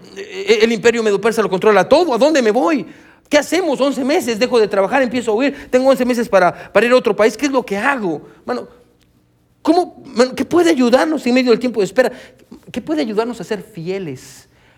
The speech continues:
en medio del tiempo de espera? ¿Qué puede ayudarnos a, a, a ser fieles en medio de ese, ese tiempo en el que estamos esperando?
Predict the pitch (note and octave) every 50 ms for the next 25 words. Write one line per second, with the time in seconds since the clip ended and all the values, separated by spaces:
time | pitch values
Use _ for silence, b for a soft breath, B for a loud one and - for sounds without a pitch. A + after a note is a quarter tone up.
0 | b _ - E3 F3 F#3+ G#3 G3 F#3 E3 D3+ C#3+ C3 - E3+ E3+ E3 - D3 C#3
1 | C3+ - - - - - D#3+ D#3 D3 - - - - _ _ _ _ _ _ b
2 | b b b b b b b _ - G3 - C4 C4+ C4 B3 A3 G#3+ A#3 B3 B3
3 | B3 A#3 A#3 G#3 B B B B - - - - G3+ - - F#3+ - B3 A#3 G#3+
4 | F3+ F3+ B3 C#4 C#4+ C#4 C4 A3 - A3 A3 B3 B3+ B3 A#3+ A#3+ A#3+ A#3+ B3 G#3
5 | B B B - G#3 - B3 - - C4+ D4+ D4+ C#4 C4 A#3+ G#3+ - A3 G#3 -
6 | B3 B3+ B3 - A3+ F#3+ - - E3 F#3 B3 C#4+ D4 C4+ A#3 G3